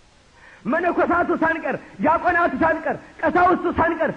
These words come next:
የእሱ ተከታዮች ሁነን የፓርቲ አባላትም የሆንን አንጠፋ። የሚያሳዝን ነው። ያ ሁሉ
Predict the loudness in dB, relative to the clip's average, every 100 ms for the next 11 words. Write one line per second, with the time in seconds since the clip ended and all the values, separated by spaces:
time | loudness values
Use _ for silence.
0 | -6 -2 0 0 -2 -2 -2 2 2 2
1 | 0 -2 -4 -6 -4 0 0 0 0 0
2 | 0 0 -2 -2 -4 -6 -10 -8 -8 -8
3 | -14 -20 _ _ _ _ _ _ _ _
4 | _ _ _ _ _ _ _ _ _ _
5 | _ _ _ _ _ _ -4 -2 0 0
6 | -2 0 0 -2 -6 -16 -20 -20 -4 0
7 | 2 2